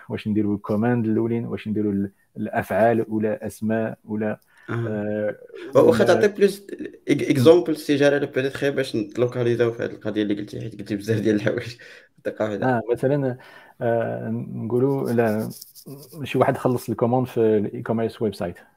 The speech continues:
Speaker 1: واخا؟
Speaker 2: مهم.
Speaker 1: فهذاك ال-، الايفنت غنسميوه، آه، command was purchased. Command was purchased، يعني ها هو فعل، ها هو الانتيتي،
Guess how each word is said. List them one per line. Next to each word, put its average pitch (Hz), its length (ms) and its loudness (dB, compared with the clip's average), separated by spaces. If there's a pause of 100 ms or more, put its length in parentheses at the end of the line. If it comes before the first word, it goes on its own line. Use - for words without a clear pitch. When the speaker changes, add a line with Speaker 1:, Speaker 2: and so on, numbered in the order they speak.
(140)
Speaker 1:
واخا؟ 120 240 -8 (100)
Speaker 2:
مهم. 104 400 -8
Speaker 1:
فهذاك 117 1120 2
ال-، 123 80 0
الايفنت 113 640 0 (160)
غنسميوه، 120 560 -2 (180)
آه، 113 320 -2 (420)
command 131 380 0 (240)
was 120 240 2
purchased. 101 640 -2 (840)
Command 120 260 0 (160)
was 117 200 4 (200)
purchased، 131 500 -2 (220)
يعني 101 240 -6
ها 104 160 -2
هو 104 180 -2
فعل، 156 320 0 (360)
ها 110 80 0
هو 107 180 2
الانتيتي، 113 640 -2